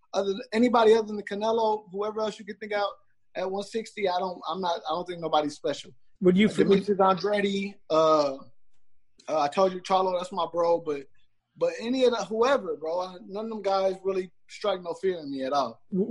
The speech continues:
Speaker 2: would you feel maybe the quickest way to a Canelo fight is to beat one of those Golden Boy guys, the Quigleys,
Speaker 1: Absolutely.
Speaker 2: or the
Speaker 1: Absolutely. Absolutely. That's why I don't, I don't feel like, for me, I feel like it's simple. I feel like it's just a matter of having a date, which we have, which is September twelfth, and it's a matter of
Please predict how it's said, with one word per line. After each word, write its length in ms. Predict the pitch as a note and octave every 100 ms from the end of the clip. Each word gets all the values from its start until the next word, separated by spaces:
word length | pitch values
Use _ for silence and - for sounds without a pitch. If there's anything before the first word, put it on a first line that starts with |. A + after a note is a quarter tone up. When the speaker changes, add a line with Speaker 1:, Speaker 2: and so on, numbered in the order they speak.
| F3+
Speaker 2:
would 140 | F3+
you 140 | G#3 G#3
feel 260 | A3+ A3
maybe 220 | G3 G3+
the 80 | F#3
quickest 420 | E3+ G3+ G3 F#3+ F#3
way 180 | F#3
to 80 | G3+
a 60 | G#3
Canelo 420 | A3 G#3 G3+ G3
fight 280 | G#3 G3+ G#3+
is 200 | F#3 F3
to 80 | F#3+
beat 240 | A3 A3
one 160 | F3+ G3+
of 60 |
those 300 | G3+ G3+ D3+ - _
Golden 320 | G3+ G#3 G#3+
Boy 220 | G3 G#3 G3+
guys, 440 | G#3 G#3 G#3 G3
the 80 | F3+
Quigleys, 480 | - G#3 B3 G#3+ G#3+
Speaker 1:
Absolutely. 320 | F#3 F#3+ F#3
Speaker 2:
or 20 |
the 60 | D3+ - G#3+
Speaker 1:
Absolutely. 640 | A3+ B3+ D4 B3 C#3+ C3+ _
Absolutely. 360 | C#4+ C#4+ B3 A#3+
That's 200 | A3+ A#3+
why 160 | B3
I 40 | A#3+
don't, 160 | A#3 B3
I 40 | A3+
don't 200 | C4 B3+
feel 100 | A#3+
like, 180 | G#3+ G#3+ -
for 100 | G#3
me, 180 | A#3+
I 40 | A3+
feel 180 | G#3+ A3
like 140 | G3+
it's 140 | F#3
simple. 300 | - G#3+ -
I 40 | F3
feel 80 | -
like 100 | F#3+
it's 140 | F#3+ F#3
just 120 | -
a 140 | F#3+
matter 240 | F3+ F#3 E3+
of 80 | E3+
having 240 | F#3+ G#3
a 60 | G3+
date, 280 | F#3+ F#3+ -
which 180 | D#3 E3
we 100 | F#3
have, 260 | F#3 F#3+ F#3+
which 100 | -
is 140 | -
September 380 | F3 - F#3+ F#3
twelfth, 340 | G3 E3+ F3+ - - - D#3
and 80 |
it's 140 | F#3 G3
a 80 | G3
matter 320 | G3+ F#3+ F3+
of 80 | E3+